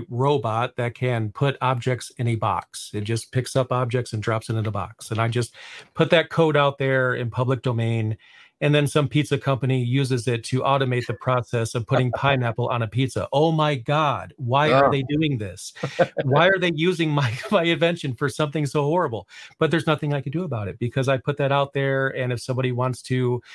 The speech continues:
Speaker 1: um, put pineapple on pizza, I guess I can't stop them. But whatever it is, um,
Speaker 2: Mm-hmm.
Speaker 1: joking aside,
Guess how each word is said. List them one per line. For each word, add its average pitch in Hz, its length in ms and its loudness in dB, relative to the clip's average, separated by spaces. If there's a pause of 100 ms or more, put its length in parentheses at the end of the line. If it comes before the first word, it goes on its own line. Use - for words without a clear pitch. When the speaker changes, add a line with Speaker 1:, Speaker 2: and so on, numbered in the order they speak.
(260)
Speaker 1:
um, 120 400 0
put - 160 -4
pineapple 135 460 0
on 127 100 -2
pizza, 123 320 -4
I 120 60 -2
guess 120 180 -4
I 123 80 -2
can't 120 220 -6
stop 156 260 -4
them. 104 120 -4
But 120 100 0
whatever 151 340 2
it 131 60 -2
is, 143 320 0
um, 131 220 0
Speaker 2:
Mm-hmm. 139 80 2
Speaker 1:
joking 120 340 -2
aside, 131 500 0